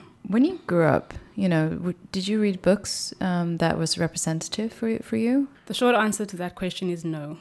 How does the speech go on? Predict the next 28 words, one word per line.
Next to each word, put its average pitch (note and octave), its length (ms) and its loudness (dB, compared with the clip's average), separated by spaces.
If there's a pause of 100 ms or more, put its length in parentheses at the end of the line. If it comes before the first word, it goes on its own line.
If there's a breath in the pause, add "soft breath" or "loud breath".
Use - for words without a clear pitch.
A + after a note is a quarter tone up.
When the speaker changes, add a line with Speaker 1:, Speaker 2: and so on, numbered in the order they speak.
(160)
Speaker 1:
Mm. D#3+ 420 -4
Speaker 2:
Um, F3+ 540 0 (200)
I G#3+ 100 4
enjoyed G3 480 0
the A#3 60 -2
books A3+ 260 -4
that A3+ 120 -2
I G#3+ 80 2
read G#3+ 260 -2
when G#3 100 -4
I G#3 100 -2
was G#3 160 -6
growing G#3 320 -2
up. G#3 320 -8
I F#3+ 100 -4
read F#3 300 -2
a F3+ 60 -2
lot. E3+ 360 -6
I F#3 80 -8
loved F3 540 -4
to F3 160 -6
read. F3+ 320 -6 (100)
But G3+ 100 -2
none G3+ 220 4
of G#3 140 -2
the G3+ 80 -2
books - 480 -4 (140)
had F3 460 -6